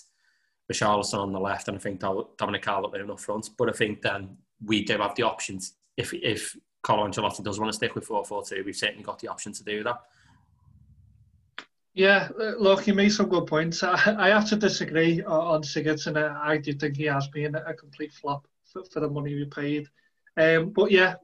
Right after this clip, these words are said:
Speaker 2: you know, hopefully it is a four three three because I, I would li-, I wouldn't like to see Gylfi in, in the starting eleven. Um, it is interesting though, Paul, that you mentioned the, the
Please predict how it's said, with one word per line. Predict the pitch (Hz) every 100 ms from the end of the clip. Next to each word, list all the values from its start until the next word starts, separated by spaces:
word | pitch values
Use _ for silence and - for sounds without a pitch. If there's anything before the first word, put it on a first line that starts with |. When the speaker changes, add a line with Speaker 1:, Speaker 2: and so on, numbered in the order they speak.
| -
Speaker 2:
you | 180
know, | 160 151
hopefully | - 196 208 240
it | 185
is | 165 180
a |
four | 180 196 185
three | - 190
three | - 180
because | 180 170 156 151 139 - _ _ - - -
I, | 156 156
I |
would | 156 147
li-, | 151 165
I | 151
wouldn't | 147 156 170
like | 160
to | 143
see | - 151 143
Gylfi | 156 147 160 147 - _ _ _
in, | 170
in | 165 170
the | 160
starting | - 160 151 165
eleven. | 160 156 160 147 - _ _
Um, | 170 160 165 180 208 _ _ _ _ -
it | 214
is | 240 214
interesting | 214 254 233 - 240
though, | 233 208
Paul, | 202 185
that | 170
you | 185
mentioned | 165 156 147 196 185
the, | 185 185
the | 185